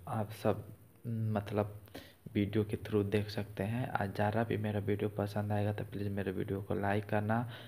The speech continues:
शेयर करना, कमेंट करना। और मैं उम्मीद करूँगा आपसे अच्छी अच्छी वीडियो दिखाने के लिए, ठीक है? और देखिए यही सब है। और यहाँ पर finally हम लोगों का टिकट मिल गया है और हम लोग घर आ गए हैं।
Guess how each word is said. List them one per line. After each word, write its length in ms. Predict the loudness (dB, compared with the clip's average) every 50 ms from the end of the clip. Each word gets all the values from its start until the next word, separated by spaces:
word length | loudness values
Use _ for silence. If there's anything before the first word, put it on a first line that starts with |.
| -16 -18 -20 -20 -20 -14 -6 -2
शेयर 260 | -2 0 0 0 -2
करना, 300 | -2 -2 0 0 0 -2
कमेंट 520 | -2 -2 -4 -4 -2 -2 0 0 -2 -4
करना। 640 | -2 -2 0 0 0 0 2 2 2 2 2 -2 -6 -12 -18 -20 -20 -20 -20 -14 -12 -8 -4
और 180 | -2 -2 -2 -2
मैं 240 | -2 -2 -2 -2
उम्मीद 280 | -2 -2 0 0 -2 0
करूँगा 360 | 0 0 0 0 0 2 2
आपसे 320 | 2 2 2 0 -4 -4 -2
अच्छी 320 | -2 -2 -2 0 0 0
अच्छी 200 | 0 0 0 2
वीडियो 280 | 2 2 4 4 2 2
दिखाने 460 | 2 0 -2 0 0 2 2 2 0
के 200 | 0 0 0 0
लिए, 220 | 0 0 0 0
ठीक 260 | 0 0 -2 -2 -2
है? 240 | -2 -4 -4 -4 -6 -8 -12 -14 -16 -18 -20 -20 -20 -20 -10 -4
और 480 | -2 -2 0 0 0 -2 -2 -2 -4 -6 -8 -8 -2 0
देखिए 520 | 0 0 0 -2 -2 -2 0 0 -2 -4 -6 -10 -16 -18 -20 -20 -20 -20 -20 -20 -18 -10 -6 -4
यही 320 | -4 -2 -2 -2 -2 -2
सब 260 | 2 2 2 2 2
है। 440 | 2 2 2 0 0 -2 -6 -10 -16 -20 -20 -20 -20 -20 -14 -12 -8
और 560 | -6 -4 -4 -4 -2 -2 -2 -2 -4 -2 -2
यहाँ 300 | 0 0 0 0 0 -2
पर 440 | -4 -2 0 2 2 2 0 -4 -6 -2 -2
finally 320 | 0 0 0 -2 -2 -2
हम 180 | -2 0 0 0
लोगों 200 | 0 0 0 0
का 100 | -2 -4
टिकट 400 | -2 -2 -2 0 -2 -2 -2 -2
मिल 180 | -2 0 0
गया 300 | 0 2 2 2 2 0
है 240 | 0 0 -2 -4 -4 -8 -12 -16 -18 -20 -20 -20 -20 -14 -8 -4
और 180 | -2 -2 0 0
हम 220 | 0 0 0 0
लोग 200 | -2 -2 -2 -2
घर 160 | -2 0 2
आ 220 | 2 2 2 2 2
गए 120 | 0 0
हैं। 440 | 0 0 0 0 -2 -4 -4 -6